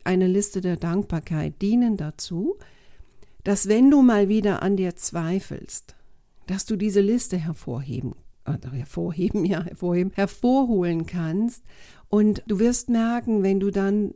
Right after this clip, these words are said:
diese Liste liest und dir mal wieder vergegenwärtigst, was du schon alles in deinem Leben geschafft hast, dann wird es dir auch besser gehen und du wirst dich selbstbewusster fühlen. Das,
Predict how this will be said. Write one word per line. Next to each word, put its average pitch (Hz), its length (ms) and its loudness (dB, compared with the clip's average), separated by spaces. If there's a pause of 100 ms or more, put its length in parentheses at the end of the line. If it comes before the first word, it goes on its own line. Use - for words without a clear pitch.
diese 208 220 -2
Liste 202 400 -2
liest 202 760 -2
und - 320 -8
dir 202 200 -2
mal 190 220 0
wieder 190 200 -2
vergegenwärtigst, 180 1300 -4
was 202 260 0
du 208 120 -6
schon 196 180 -2
alles 175 320 -4
in 175 100 -4
deinem 170 240 -4
Leben 170 320 -2
geschafft 156 560 -10
hast, - 380 -12 (680)
dann 175 180 0
wird 185 200 -2
es 214 120 -2
dir - 200 -8
auch 160 80 -6
besser 165 380 -6
gehen - 380 -12
und 175 220 -4
du 185 140 0
wirst 214 440 0
dich 196 340 -6 (340)
selbstbewusster 165 1120 -4
fühlen. - 560 -12
Das, - 380 -10